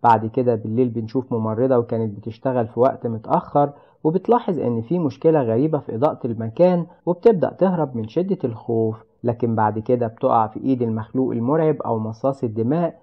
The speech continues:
اللي بيقوم بقتلها. ولما بيتم العثور على جثتها تاني يوم الصبح بيتفاجئ موربيس زي كل زمايله في العمل، وبيفكر إنه ممكن يكون هو اللي عمل كده، وابتدى كمان يشك في سلامة قواه العقلية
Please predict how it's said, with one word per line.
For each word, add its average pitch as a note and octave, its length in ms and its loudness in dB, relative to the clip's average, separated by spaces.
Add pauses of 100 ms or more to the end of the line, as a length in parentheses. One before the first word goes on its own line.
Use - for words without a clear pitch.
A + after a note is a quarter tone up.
(120)
اللي F3+ 180 4
بيقوم F#3+ 340 2
بقتلها. A2+ 760 0 (220)
ولما D#3+ 300 4
بيتم F#3 360 2
العثور D#3+ 420 0
على B2 220 2
جثتها C3 460 -4
تاني D3+ 300 2
يوم D3 180 2
الصبح E3+ 480 0 (180)
بيتفاجئ F#3+ 480 0
موربيس D3+ 460 0
زي A2+ 220 2
كل C#3+ 300 2
زمايله A#2+ 420 0
في - 100 -10
العمل، C#3+ 500 2 (260)
وبيفكر F#3 640 2
إنه B2 140 0
ممكن C3+ 340 -2
يكون A#2+ 280 -2
هو C#3 180 4
اللي A#2 180 4
عمل A#2+ 340 4
كده، D#3+ 460 2 (140)
وابتدى A3 360 0
كمان D#3+ 340 2
يشك E3 360 -2
في - 80 -12
سلامة C3+ 380 0 (100)
قواه D#3 340 4
العقلية A2+ 760 2